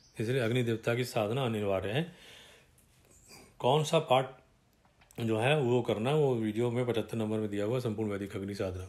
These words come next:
दूसरा, इसी में से कुछ नहीं तो अग्नि सूक्त का पाठ डेली करना चाहिए। दूसरा, एक धूमावती साधना वाले वीडियो देखिएगा आप, एक सौ पचपन नंबर का धूमावती साधना रहस्य, जीवन का नव निर्माण,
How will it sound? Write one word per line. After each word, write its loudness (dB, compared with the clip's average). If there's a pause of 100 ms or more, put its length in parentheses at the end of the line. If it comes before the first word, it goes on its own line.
दूसरा, 0 (840)
इसी 0
में 2
से 0 (520)
कुछ -2
नहीं 2
तो 2
अग्नि 0
सूक्त -6
का -2
पाठ 0
डेली 0
करना -4
चाहिए। -12 (640)
दूसरा, 2
एक -2 (160)
धूमावती 0
साधना 0
वाले 2
वीडियो 0
देखिएगा 0
आप, -4 (360)
एक -4
सौ 0
पचपन -2
नंबर 0
का -2 (440)
धूमावती 0
साधना -2
रहस्य, -2
जीवन -4
का -4
नव -4
निर्माण, 0